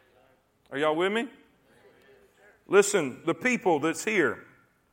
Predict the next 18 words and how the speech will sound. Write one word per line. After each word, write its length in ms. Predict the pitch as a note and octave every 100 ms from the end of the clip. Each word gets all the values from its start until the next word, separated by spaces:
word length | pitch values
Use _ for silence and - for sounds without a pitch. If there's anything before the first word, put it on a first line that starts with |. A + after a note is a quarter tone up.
| _ _ _ _ _ _ _ _ -
Then 160 | A3
I 80 | A#3
want 180 | A#3 A3+
you 100 | A3
to 60 | -
see, 320 | A3 G#3 -
see 420 | - - A3 F3 B2+
the 160 | D#3+
process 640 | - A#3 A#3 - F3+ - D#3
of 160 | A2+
judgment. 420 | C3+ C3 G#2 F#2 - _ _ _ _ _ _ _ _ _ _ _ D3+
The 80 | E3+
process 580 | - G#3+ F3+ E3+ D3
of 180 | C#3 G#2+
judgment. 440 | B2 B2+ F#2 F#2 - _ _ _ _ _ _ _ _ _ _ _ _ _ _ _ _ _ _ _ _ _ _ _ _ _ _ _ _ - -
Now 120 | D3+
I'm 120 | G#3+
gonna, 260 | B3+ G#3+